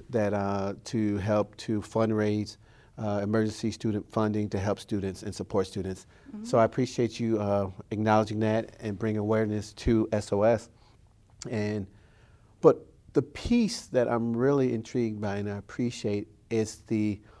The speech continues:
Speaker 1: holistic approach to student engagement. Uh, as much as I'll be the first one to admit that when we're looking at student success,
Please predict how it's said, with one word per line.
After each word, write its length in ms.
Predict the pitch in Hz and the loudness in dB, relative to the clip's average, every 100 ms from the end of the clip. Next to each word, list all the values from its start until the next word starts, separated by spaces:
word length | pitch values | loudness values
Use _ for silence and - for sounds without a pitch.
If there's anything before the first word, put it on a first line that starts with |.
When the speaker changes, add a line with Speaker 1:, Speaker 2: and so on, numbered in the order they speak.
| - - - | -20 -20 2
Speaker 1:
holistic 540 | 143 131 120 - 120 | 4 6 2 -2 -4
approach 600 | 120 - 117 107 - - | -4 -2 0 0 -2 -14
to 500 | - 113 101 101 101 104 | -6 -2 0 -2 -6 -12
student 440 | - - 107 101 | -6 -2 0 -2
engagement. 560 | 92 104 95 - 95 - - - - - - | -4 -4 -4 -6 -10 -10 -20 -20 -20 -20 -6
Uh, 340 | 110 101 - - - - | 0 2 2 -2 -10 -6
as 140 | 131 | -4
much 340 | 127 127 147 - | 4 6 6 6
as 460 | 123 117 110 - - - - - - - | 4 6 4 0 -12 -18 -20 -20 -16 -4
I'll 140 | 113 | -2
be 100 | 117 | 0
the 80 | 117 | -2
first 380 | - 117 117 - | 2 4 4 0
one 100 | 117 | 0
to 60 | 110 | 0
admit 360 | 110 110 110 | 2 0 -2
that 260 | - 101 101 - - - - - - - _ - | -6 -6 -6 -10 -20 -20 -20 -20 -20 -20 _ -12
when 220 | 143 120 123 | 0 2 4
we're 140 | 156 | 6
looking 260 | 170 165 123 | 6 4 0
at 100 | 107 | 0
student 300 | - 120 113 | -2 -2 -2
success, 560 | 107 - 98 107 - | -8 -4 -4 -4 -8